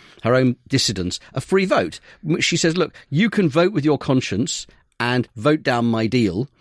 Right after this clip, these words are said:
because I'm gonna have another go," at which point you can then say, "Well, reluctantly, I've had to accept that the country needs me to cave in," which is all well and good as a theory. The problem is there does come a point, and we can only imagine what it is, where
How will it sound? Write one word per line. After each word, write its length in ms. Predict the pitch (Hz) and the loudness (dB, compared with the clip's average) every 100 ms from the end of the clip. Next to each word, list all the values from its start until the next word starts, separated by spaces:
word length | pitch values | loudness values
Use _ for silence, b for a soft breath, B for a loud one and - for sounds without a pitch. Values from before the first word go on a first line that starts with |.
| b - | b -2
because 260 | 160 170 | 2 2
I'm 100 | 170 | 2
gonna 140 | 190 160 | 2 0
have 140 | 156 | 2
another 320 | 147 135 131 | 2 2 0
go," 260 | 180 139 104 | 2 2 0
at 120 | 123 | -2
which 180 | 151 - | -6 -2
point 240 | 143 120 | 0 2
you 100 | 143 | 2
can 140 | 143 135 | 2 2
then 100 | 131 | 2
say, 180 | 135 | 0
"Well, 240 | 120 131 131 | 2 2 4
reluctantly, 840 | 131 139 - - 143 127 127 123 b b | 4 2 -2 -8 -2 2 2 0 b b
I've 200 | 120 117 | -2 0
had 180 | 147 135 | -2 0
to 100 | 143 | -2
accept 380 | - - 131 - | -2 -2 -2 -4
that 60 | |
the 80 | - | -14
country 380 | - 135 123 120 | -4 -4 0 0
needs 300 | 123 127 123 | 2 0 0
me 220 | 123 123 | 2 2
to 140 | - | -2
cave 300 | - 143 147 | -2 2 2
in," 200 | 151 110 | 4 2
which 240 | 117 185 208 | 0 -2 0
is 60 | |
all 100 | 220 | 2
well 160 | 175 139 | 4 2
and 120 | 127 | 2
good 280 | 233 117 90 | 2 0 0
as 80 | 98 | -4
a 60 | |
theory. 420 | 104 - 175 92 95 B B | -6 -2 0 0 -4 B B
The 100 | - | -8
problem 300 | - 226 196 | -2 0 2
is 140 | 147 - B | 0 -2 B
there 100 | 147 | -2
does 220 | 143 190 | 0 -2
come 180 | - 165 | 0 -2
a 60 | 151 | 0
point, 400 | - 160 98 - - | 2 2 0 -2 -4
and 240 | 117 117 - _ | -2 -4 -8 _
we 240 | 101 107 113 | -8 -6 -4
can 200 | - 127 | 0 2
only 180 | 131 | 4
imagine 380 | 123 135 123 110 | 4 2 0 0
what 100 | 113 | 0
it 80 | 117 | 2
is, 140 | 117 - b | 0 -2 b
where 180 | 123 | -2